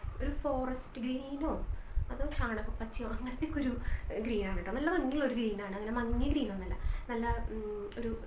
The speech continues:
കടുപ്പുള്ള നല്ല ഭംഗിയുള്ളൊരു ഗ്രീൻ ഷെയ്ഡാണ് കേട്ടോ. ഇതിനകത്ത് ഇവിടെ കുറച്ച് കാര്യങ്ങളൊക്കെ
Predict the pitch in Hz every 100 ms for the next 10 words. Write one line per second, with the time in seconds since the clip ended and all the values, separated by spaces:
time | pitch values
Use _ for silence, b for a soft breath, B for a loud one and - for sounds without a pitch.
0 | - - - - - 262 - - 311 254
1 | 247 277 294 320 285 - 254 196 185 196
2 | 196 180 160 B B B B - 294 294
3 | 359 392 B B - 262 240 247 247 247
4 | B B B 254 - 247 208 240 220 220
5 | 220 226